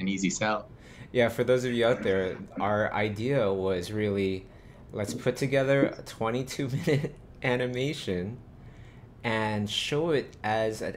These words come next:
Speaker 2: animated comic book, which is different, and then let the producers piece it together and go, "Hmm, I have a brilliant idea. This could be a show. It doesn't have to be just an animated comic book."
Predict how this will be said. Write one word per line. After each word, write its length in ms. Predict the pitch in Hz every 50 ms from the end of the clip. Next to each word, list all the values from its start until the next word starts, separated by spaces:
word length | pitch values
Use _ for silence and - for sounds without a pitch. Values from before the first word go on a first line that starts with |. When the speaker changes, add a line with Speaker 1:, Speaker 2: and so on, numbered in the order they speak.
| - 110
Speaker 2:
animated 480 | 113 113 120 120 120 117 107 104 104
comic 460 | - - - - 135 139 139 131 139 -
book, 180 | - - -
which 140 | - 95 -
is 140 | - 87 - - - -
different, 640 | - 151 165 165 160 - - 90 85 82 82 87 - - - - - - - - - - - - - - - - - - - -
and 260 | 120 120 123 131 135
then 280 | 135 135 131 127 123 123
let 220 | 135 147 143 -
the 60 | - 147
producers 840 | 143 - - 139 123 120 - 139 143 151 143 143 - 135 120 110 -
piece 380 | - - - 135 127 - - -
it 120 | 127 -
together 560 | - - 123 120 - 143 147 151 143 139 131
and 80 | 120 107
go, 200 | 123 120 120 123 - - -
"Hmm, 580 | - 285 311 330 339 285 208 202 180 151 143 139
I 120 | 135 151
have 260 | 180 - 190 208 196
a 60 | 196 185
brilliant 720 | - - - 175 180 196 214 226 233 233 220 214 208 190 185
idea. 640 | 180 180 175 175 180 185 196 208 196 147 92 - - - - - - -
This 380 | 180 190 214 226 220 214 -
could 240 | - - - 185 170
be 100 | - 190
a 80 | 185 185
show. 580 | 185 - - 202 - 214 196 135 95 90 - -
It 160 | 156 147 143
doesn't 320 | - 190 196 202 214 226 214
have 240 | 175 175 170 170 -
to 80 | - 165
be 140 | 147 170 156
just 300 | 143 - 165 165 160 -
an 80 | 147
animated 540 | - 147 151 160 160 151 156 151 147 135 135
comic 440 | - - 170 185 208 269 226 - -
book." 340 | - 87 82 - - -